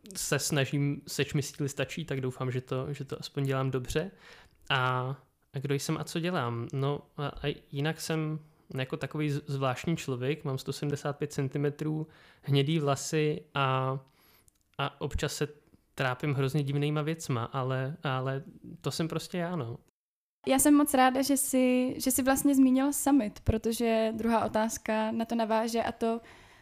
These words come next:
Speaker 2: a to tak, kde a kdy pro tebe začala tvoje summití cesta?
Speaker 1: To je vlastně dobrá otázka, protože, a, ona začala tak, a, že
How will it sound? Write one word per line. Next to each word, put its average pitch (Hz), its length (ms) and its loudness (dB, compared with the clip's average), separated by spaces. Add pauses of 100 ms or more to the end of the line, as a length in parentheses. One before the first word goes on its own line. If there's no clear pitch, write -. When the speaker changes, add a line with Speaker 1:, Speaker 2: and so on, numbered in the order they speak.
(120)
Speaker 2:
a 233 80 0
to 247 120 0
tak, 247 300 0 (220)
kde 233 560 2 (100)
a 240 100 2
kdy 202 640 -4 (400)
pro 226 140 -4
tebe 233 260 0
začala 240 500 -2
tvoje 185 300 -4
summití 196 500 -6
cesta? - 600 -12 (1400)
Speaker 1:
To - 80 -2
je 143 120 2
vlastně 185 300 -6 (300)
dobrá 170 360 0
otázka, 175 440 -4
protože, 156 540 -4 (380)
a, 135 240 -4
ona 185 160 0
začala 185 380 -6
tak, - 540 -6
a, 131 320 -4
že 135 600 -4